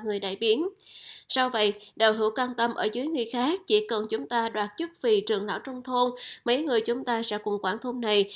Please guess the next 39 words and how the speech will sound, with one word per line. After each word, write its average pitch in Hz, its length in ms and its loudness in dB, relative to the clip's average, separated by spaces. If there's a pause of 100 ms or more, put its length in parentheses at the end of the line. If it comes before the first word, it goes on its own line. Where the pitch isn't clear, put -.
(140)
không 233 260 2
phân 240 180 0
lớn 240 220 -2
nhỏ. 262 400 0
Lúc 294 220 -4
đó 240 280 2
cho 262 100 0
dù 220 220 2
hoàn 208 220 -2
cảnh 214 200 -4
nơi 233 160 -2
này 226 180 -2
có 226 120 -4
ác - 260 -2
liệt 214 160 2
trở 202 160 -2
lại, 190 320 0
chúng 220 240 -2
ta 208 180 -2
cũng - 260 -6
có 233 140 -4
thể 196 320 -2
tiêu 220 280 -2
diêu." 226 260 6 (600)
Lão 226 180 4
giả 220 240 2
râu 285 160 -2
dài 233 280 2
sau 254 160 0
khi 262 140 -4
cười 233 260 2
lớn 254 240 -2
một 254 160 -2
lát 277 280 0
vẫn 220 200 0
mở 208 140 -2
miệng 226 220 0
khuyên 240 200 -2
nhủ. 233 320 4